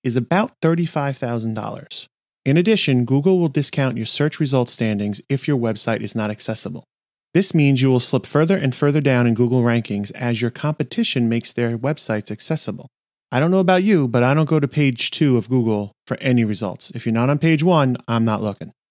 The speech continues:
But let's take the good out of this situation. Website accessibility has been a problem and is now being brought to light. And every company needs to ensure that they're compliant because it's the right thing to do.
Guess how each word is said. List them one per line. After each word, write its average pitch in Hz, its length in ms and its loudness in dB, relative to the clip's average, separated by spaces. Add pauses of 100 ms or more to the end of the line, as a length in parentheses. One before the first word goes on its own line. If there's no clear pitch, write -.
(380)
But 123 120 0
let's 160 200 2
take 165 180 0
the 143 60 -2
good 120 220 2
out 110 100 4
of 110 60 0
this 107 140 -2
situation. 104 600 -4 (220)
Website 143 400 2
accessibility 107 840 -2 (420)
has 127 240 2
been 120 140 2
a 117 40 0
problem 101 500 -4 (200)
and 117 140 2
is 110 120 -4
now 123 220 2
being 113 320 0
brought 113 260 -2
to - 80 -4
light. 104 300 -6 (420)
And 120 120 -2
every 135 320 2
company 120 480 2
needs 120 360 2
to 139 140 0
ensure 113 580 0
that 113 220 -2
they're 110 220 2
compliant 101 580 -4 (160)
because 117 300 -2
it's 110 120 -6
the 120 120 2
right 117 340 2
thing 117 280 0
to - 120 -4
do. 101 180 -6